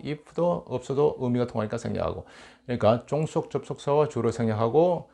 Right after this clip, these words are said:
동사에다가 ing를 붙이니까 working hard, you will be successful, 이렇게 문장이 짧아지게 된 것이죠.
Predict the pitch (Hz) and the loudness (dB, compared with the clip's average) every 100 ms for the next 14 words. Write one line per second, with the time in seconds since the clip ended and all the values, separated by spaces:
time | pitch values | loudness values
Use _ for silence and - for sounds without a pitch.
0 | _ 117 139 - 143 135 101 101 104 104 | _ -4 -2 -2 0 2 2 -2 -4 -8
1 | - 101 101 120 101 101 - 165 156 151 | -8 -4 -2 -2 0 -2 -4 -6 -2 0
2 | - - - - _ _ _ _ - 104 | 0 -4 -10 -18 _ _ _ _ 0 2
3 | 95 107 151 - 156 - - - 147 160 | 2 0 -2 -2 -4 -6 -8 -4 -4 2
4 | 160 143 98 95 - 160 165 156 - 127 | 2 2 -2 -4 -4 -2 0 -2 0 -4
5 | 98 78 - - | -2 -4 -6 -12